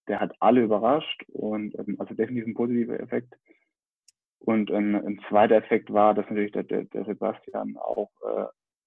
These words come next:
global gesehen, ähm, einfach eine, eine Marke ist und bekannt ist und auch in, also Hepp hat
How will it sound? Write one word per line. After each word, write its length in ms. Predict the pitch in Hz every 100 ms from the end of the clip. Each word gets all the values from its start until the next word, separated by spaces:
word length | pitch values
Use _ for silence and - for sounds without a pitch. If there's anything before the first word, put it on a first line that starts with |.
| _
global 580 | - 123 120 123 123 123
gesehen, 640 | 117 113 - 117 117 117 113
ähm, 560 | 104 104 104 101 98 101
einfach 260 | - 104 107
eine, 120 | 104
eine 140 | 101
Marke 380 | 98 95 123 127
ist 100 | 113
und 100 | 107
bekannt 440 | 98 104 110 123 113
ist 220 | 110 _
und 140 | 101 -
auch 240 | - 95
in, 240 | - 101 98
also 160 | 101
Hepp 140 | 104 107
hat 140 | 104